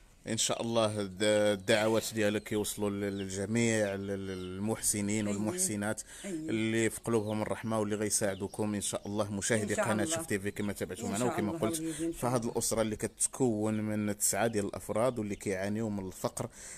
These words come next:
Speaker 1: وكتقول لهاد الام هادي ان لا حتى لرب الاسره اللي مريض لمده ديال ثلاث سنين هادي، آه، كما ش-، آه، اليوم، آه، كما تلقيتوا قال لي انه ما لقاش حتى باش ي-
Speaker 2: باش يشري الدواء.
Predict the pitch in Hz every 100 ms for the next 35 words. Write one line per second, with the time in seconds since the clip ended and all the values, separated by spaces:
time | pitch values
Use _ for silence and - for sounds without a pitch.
0 | - 120 113 127 - - - 131 120 113
1 | 107 101 104 107 107 120 110 107 104 113
2 | - 110 107 104 101 - - 113 107 104
3 | 101 - 101 - 107 104 107 104 104 104
4 | 101 101 98 92 98 98 - 101 - -
5 | 107 98 95 104 - - - - 110 110
6 | 107 101 - 120 117 - - - 85 104
7 | 104 107 113 110 110 101 101 101 101 101
8 | 98 95 95 - 107 107 - 104 - 104
9 | - 104 104 107 - 107 104 101 - 110
10 | - - 131 120 - 104 104 - 104 98
11 | 95 190 247 262 247 165